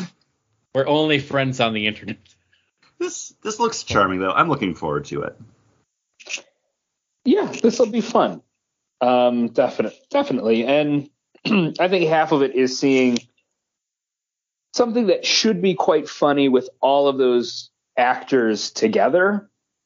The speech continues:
Speaker 3: 'Cause sometimes they've done those, like, Not Another Teen Movie or the, you know, uh, what was that, Project thirty-three, where it had all those people that it was supposed to be hilarious, but it was just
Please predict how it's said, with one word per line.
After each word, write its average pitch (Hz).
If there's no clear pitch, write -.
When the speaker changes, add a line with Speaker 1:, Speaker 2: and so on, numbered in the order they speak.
Speaker 3:
'Cause 175
sometimes 190
they've 160
done 147
those, 139
like, 123
Not 147
Another 143
Teen 131
Movie 127
or 117
the, 123
you 131
know, 110
uh, 107
what 147
was 139
that, -
Project 131
thirty-three, 123
where 117
it -
had 120
all 165
those 147
people 151
that 123
it 120
was 113
supposed 143
to -
be 127
hilarious, 117
but 135
it 131
was 113
just 113